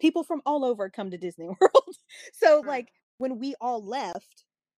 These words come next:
Speaker 1: we don't all go back to the same place, but we all stayed in touch.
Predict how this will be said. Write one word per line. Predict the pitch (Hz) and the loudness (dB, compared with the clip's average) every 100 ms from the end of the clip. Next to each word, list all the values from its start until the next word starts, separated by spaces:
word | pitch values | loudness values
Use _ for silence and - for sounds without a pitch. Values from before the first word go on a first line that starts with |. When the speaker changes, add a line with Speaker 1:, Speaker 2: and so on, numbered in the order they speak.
| _ 226 | _ -10
Speaker 1:
we | 247 | -6
don't | 294 - | -6 -6
all | 214 247 | -6 -6
go | 208 214 | -6 -10
back | 185 196 220 - | -8 -10 -10 -16
to | 202 | -16
the | 196 | -14
same | - 208 185 | -12 -12 -12
place, | - 254 196 _ | -12 -10 -10 _
but | 202 113 | -10 -8
we | 208 - | -12 -12
all | 196 214 | -10 -10
stayed | - 226 196 | -10 -12 -10
in | 170 160 | -12 -16
touch. | - 185 _ _ | -16 -16 _ _